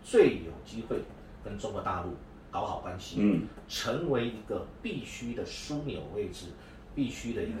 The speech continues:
Speaker 2: 嗯。
Speaker 1: 说关键角色，
Speaker 2: 嗯，嗯。
Speaker 1: 然后可以左右逢源，就像这个李光耀说的，李光耀呢，他把新-，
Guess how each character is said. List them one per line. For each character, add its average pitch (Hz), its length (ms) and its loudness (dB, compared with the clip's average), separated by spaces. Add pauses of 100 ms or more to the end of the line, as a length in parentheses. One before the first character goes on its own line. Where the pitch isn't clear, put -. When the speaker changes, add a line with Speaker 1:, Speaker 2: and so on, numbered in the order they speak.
(100)
Speaker 2:
嗯。 214 80 -4
Speaker 1:
说 185 300 2
关 190 240 10
键 - 260 2 (400)
角 - 180 0
色， - 240 2 (140)
Speaker 2:
嗯， 101 380 6
嗯。 101 180 2
Speaker 1:
然 123 100 4
后 135 200 8
可 123 100 2
以 113 80 2
左 104 160 -2
右 113 140 2
逢 90 100 -6
源， 104 100 -6
就 127 60 -2
像 - 220 -2 (200)
这 110 120 -2
个 87 340 -6
李 92 80 -8
光 120 180 0
耀 127 140 4
说 101 220 -4
的， 87 120 -8 (460)
李 127 80 2
光 196 180 10
耀 170 220 12
呢， 135 100 8
他 143 100 4
把 - 340 2
新-， 123 200 -4